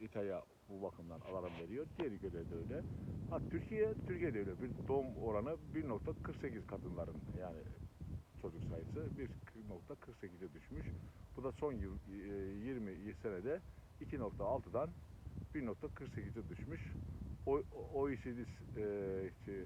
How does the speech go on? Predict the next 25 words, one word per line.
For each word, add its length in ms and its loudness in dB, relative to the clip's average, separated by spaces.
ortalaması 720 4
neymiş? 320 6
Bir 120 4
nokta 260 2
elli. 360 2
Yani 180 6
onun 260 2
bile 120 6
altına 360 6
düştük 260 -4
şu 100 0
anda. 180 2
Türkiye'de 360 -6
düşmüş. 280 -4
Avrupa'nın 440 6
birçok 240 2
ülkesinde 540 -2
nüfus 200 -2
problemi 380 -2
var. 160 4
Bu 140 4
nedenle, 600 6
e, 340 8
göçmenlere 880 4
karşı 420 6